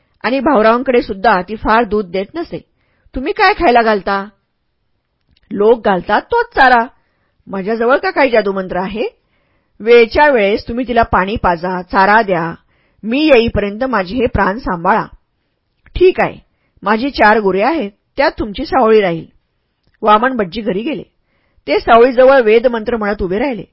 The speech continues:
परंतु पुढे पुढे त्यांच्याने म्हणवत ना ते मंत्र. डोळे अश्रुमंत्र म्हणू लागले. सावळीजवळ ते तिच्या पाठीवर हात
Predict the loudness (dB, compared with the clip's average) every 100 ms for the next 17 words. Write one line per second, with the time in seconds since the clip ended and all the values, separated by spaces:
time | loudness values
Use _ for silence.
0 | _ _ _ -4 -2 -4 -8 -6 -2 -2
1 | 0 0 0 -4 -4 -6 -4 -6 -4 -6
2 | -6 -6 -4 -4 -6 -10 -16 _ _ _
3 | _ _ _ 4 6 8 6 4 -2 -4
4 | -4 -4 -4 -4 -4 -2 -4 -4 -12 _
5 | _ _ _ -4 2 4 4 2 4 4
6 | 2 -2 -4 -2 0 0 -4 -4 -4 -6
7 | -10 _ _ -2 2 4